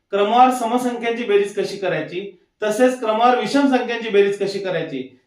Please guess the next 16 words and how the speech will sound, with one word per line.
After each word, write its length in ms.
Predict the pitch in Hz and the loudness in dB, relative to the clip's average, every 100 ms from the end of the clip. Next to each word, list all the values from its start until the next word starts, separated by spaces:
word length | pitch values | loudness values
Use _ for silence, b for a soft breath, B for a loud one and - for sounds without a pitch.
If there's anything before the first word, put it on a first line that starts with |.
| - | -4
ते 100 | 226 | -4
सुद्धा 240 | 226 220 | -2 2
आपण 220 | 220 214 220 | 2 2 -2
यापूर्वीच्या 520 | 208 208 190 190 202 | -2 -2 -2 0 -2
व्हिडिओमध्ये 400 | 185 170 170 196 | 0 -2 -2 0
पाहिलेलं 380 | 196 160 135 - | 0 0 -2 -10
आहे. 120 | - _ _ _ _ _ _ _ - | -16 _ _ _ _ _ _ _ -2
तर 140 | 269 | 0
आता 280 | 269 - 269 | 2 0 2
आपण 420 | 262 254 240 180 - - _ _ - | 0 0 -2 -4 -10 -18 _ _ -6
या 220 | 160 226 | -2 0
आपल्या 360 | 240 208 247 254 | 2 0 2 2
व्हिडिओमध्ये 720 | 240 240 233 202 156 - - _ _ _ _ - | 4 0 0 -2 -2 -8 -18 _ _ _ _ -6
क्रमवार 460 | 185 202 240 269 | -2 2 4 4
नैसर्गिक 500 | 262 226 208 240 262 | 2 -2 -2 -2 -4
संख्यांच्या 880 | - 233 208 220 220 220 247 180 170 | -4 -6 -6 -6 -4 2 4 2 0